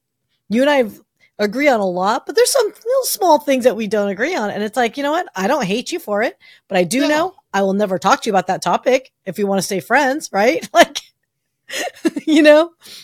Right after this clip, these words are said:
Speaker 1: But that's, that's
Speaker 2: But, but, uh, it's interesting what you say about technology. Here's an interesting statistic. We understand and utilize five to eight percent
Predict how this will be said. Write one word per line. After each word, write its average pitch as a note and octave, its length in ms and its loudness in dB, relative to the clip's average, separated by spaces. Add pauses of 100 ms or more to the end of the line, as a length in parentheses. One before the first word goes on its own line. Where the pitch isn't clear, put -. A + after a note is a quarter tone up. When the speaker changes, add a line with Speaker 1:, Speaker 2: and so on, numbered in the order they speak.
(1040)
Speaker 1:
But - 240 -12 (480)
that's, A#3 220 -16 (100)
that's - 300 -20
Speaker 2:
But, - 200 -18 (300)
but, F#3+ 220 -8
uh, - 60 -20 (200)
it's E3 140 -10
interesting F#3+ 400 -10
what D#3 140 -10
you C#3+ 80 -10
say D3 160 -10
about A#2+ 240 -12
technology. G#2 720 -18 (600)
Here's F#3+ 400 -4
an D3+ 220 -16
interesting D3+ 540 -10
statistic. - 880 -18 (1700)
We F3 840 -6 (120)
understand C3+ 800 -6
and A2+ 160 -12
utilize G#2 600 -12
five A#2 500 -8
to - 100 -20
eight B2 260 -16
percent F#2 600 -16